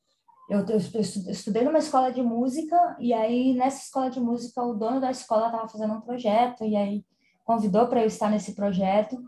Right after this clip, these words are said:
pediu pra minha mãe, pra eu participar, enfim, e ficar trabalhando com ele lá, aprendendo com ele.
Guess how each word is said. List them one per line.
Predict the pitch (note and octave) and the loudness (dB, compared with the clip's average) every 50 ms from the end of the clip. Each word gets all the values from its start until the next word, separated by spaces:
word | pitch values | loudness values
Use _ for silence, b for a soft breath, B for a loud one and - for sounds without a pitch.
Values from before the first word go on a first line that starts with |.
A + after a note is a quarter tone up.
| B B B B B B | B B B B B B
pediu | - F3+ G3+ F3+ | -6 -6 -4 -2
pra | F#3+ G3 | -2 0
minha | G3+ G#3 A3 A3+ | 0 0 0 2
mãe, | A3 G3+ G3 G#3 A3 A3 G#3+ G3+ | 2 2 2 2 2 2 0 -2
pra | F#3 F#3+ | -2 -2
eu | F#3 F#3 | -4 -4
participar, | F#3 F#3+ F#3+ - - A#3+ A#3+ - G#3+ G3+ G#3+ A3+ A3+ G#3 | -4 -6 -8 -10 -12 -18 -8 -2 0 2 2 4 2 2
enfim, | G3+ F3+ - - G#3 G#3+ A3+ A3 B B B B B | 0 -4 -4 -4 -4 -2 -2 -4 B B B B B
e | B G3 | B -6
ficar | - - B3+ B3 - B3 A#3+ A#3+ | -4 -2 -2 0 2 2 2 4
trabalhando | B3 B3+ A#3+ B3+ B3+ B3 B3 B3 C4 | 4 2 2 2 2 2 2 0 -2
com | - - C#4+ C#4+ C#4 | -2 -2 -2 0 2
ele | C4 C4+ C#4 C4+ B3+ G#3+ | 4 4 4 4 2 2
lá, | F#3+ F3+ F3+ | 2 2 2
aprendendo | F3+ - - A3 B3 B3 A#3+ G#3+ G3 G#3+ A#3 G3+ F3+ F#3 | 0 -2 -2 -4 -4 -2 -2 -2 -2 -2 -4 -4 -6 -4
com | - F3+ F3+ | -4 -4 -2
ele. | F3+ F#3 | -2 -4